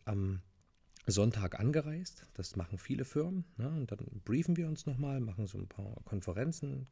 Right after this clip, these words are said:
neue Geräte uns angucken, die Angebote für die Akustiker,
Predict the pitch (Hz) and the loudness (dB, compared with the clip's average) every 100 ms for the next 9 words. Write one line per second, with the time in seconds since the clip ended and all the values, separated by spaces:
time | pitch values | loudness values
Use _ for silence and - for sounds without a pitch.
0 | - - 92 90 87 - 127 127 113 107 | -10 -6 -4 -4 -4 0 0 2 0 -2
1 | - 113 - 110 101 98 95 110 131 123 | -2 -2 -2 -2 0 0 0 2 2 2
2 | 113 117 117 - 110 107 - - 151 - | 2 0 0 -2 -2 -2 -4 -4 -4 -2
3 | 123 117 113 | 0 0 0